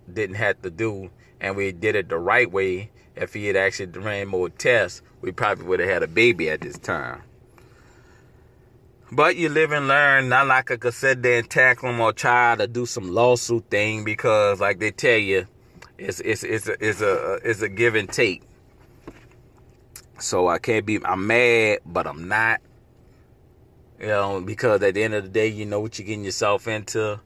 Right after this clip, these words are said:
So it's trial and error, but it costs stress and money on your part. So me leaving y'all like that, this is your host. Um, I appreciate you listening to me ramble and talk about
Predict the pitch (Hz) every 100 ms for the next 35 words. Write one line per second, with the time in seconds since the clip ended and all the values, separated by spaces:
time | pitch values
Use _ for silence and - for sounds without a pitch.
0 | _ _ _ _ _ _ - 101 95 92
1 | - - 110 110 104 104 107 101 104 113
2 | - - - _ _ _ - 90 87 87
3 | 110 92 90 - 110 107 101 87 101 101
4 | 101 90 95 104 87 - 67 - - _
5 | _ _ _ _ _ - - _ _ _
6 | - 139 143 156 151 156 156 151 139 139
7 | 135 139 131 120 123 123 120 123 120 123
8 | 113 120 104 135 139 156 - - 110 101
9 | 98 90 101 98 101 - 151 135 - 127
10 | 117 - 131 123 113 - - - - 98
11 | 131 135 123 151 123 127 110 117 123 127
12 | 127 127 123 101 90 131 123 123 104 110
13 | 117 113